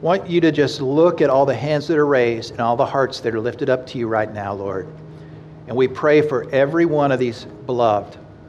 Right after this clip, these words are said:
who are in the hearts of your people right now as we pray. We pray you'll move miraculously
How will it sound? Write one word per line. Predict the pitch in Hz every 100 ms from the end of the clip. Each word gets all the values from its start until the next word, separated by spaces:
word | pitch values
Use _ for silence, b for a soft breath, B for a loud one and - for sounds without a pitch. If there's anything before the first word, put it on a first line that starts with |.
| - - - - -
who | 131
are | 123
in | 120
the |
hearts | 101 135 135 131 147
of | 131
your | 127
people | - 131 - 113 113 - - -
right | 120 120
now | 117 120
as | 117
we | 127
pray. | 113 120 107 104
We | 110
pray | - 127
you'll | 127 120
move | 123 120
miraculously | 117 117 117 113 113 113 - - 107 98